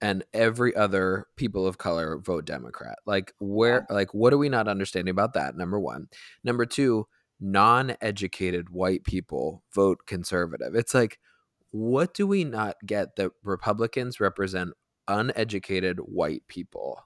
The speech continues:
Speaker 1: like, who do not
Speaker 2: And
Speaker 1: care
Speaker 2: they
Speaker 1: about other
Speaker 2: believe,
Speaker 1: people?
Speaker 2: and they just, like, I don't understand where people get their information.
Speaker 1: Oh, fa-, like,
Speaker 2: Facebook.
Speaker 1: literally fake.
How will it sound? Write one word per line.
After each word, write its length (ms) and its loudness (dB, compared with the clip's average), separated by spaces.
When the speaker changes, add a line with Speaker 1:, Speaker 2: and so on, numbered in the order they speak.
Speaker 1:
like, 280 -2
who 380 0
do 120 0
not 300 2
Speaker 2:
And 0 -
Speaker 1:
care 160 4
Speaker 2:
they 20 6
Speaker 1:
about 220 4
other 200 2
Speaker 2:
believe, 0 -
Speaker 1:
people? 420 -4
Speaker 2:
and 160 2
they 120 0
just, 280 -8
like, 400 -2
I 100 0
don't 220 0
understand 560 -6
where 260 -6
people 380 -8
get 220 -8
their 160 -6
information. 920 -10
Speaker 1:
Oh, 160 6
fa-, 240 -2
like, 340 2
Speaker 2:
Facebook. 20 -12
Speaker 1:
literally 420 2
fake. 640 -6